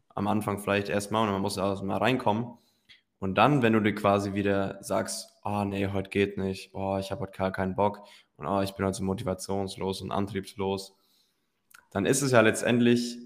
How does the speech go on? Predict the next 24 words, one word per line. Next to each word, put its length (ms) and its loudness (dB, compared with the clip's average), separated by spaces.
du 120 -4
gehst 300 6
einen 180 4
Schritt 220 0
voraus, 680 0
durch 120 -12
diesen 260 -2
einen 260 2
Monat 380 4
sozusagen, 560 -2
wo 60 0
du 80 0
dich 140 -6
wirklich 240 -4
motiviert 420 -2
hast, 200 -2
so 100 -8
reinzugehen 840 -2
und 120 -10
es 100 -14
fühlt 160 -4
sich 120 -12
gut 200 6
an, 300 4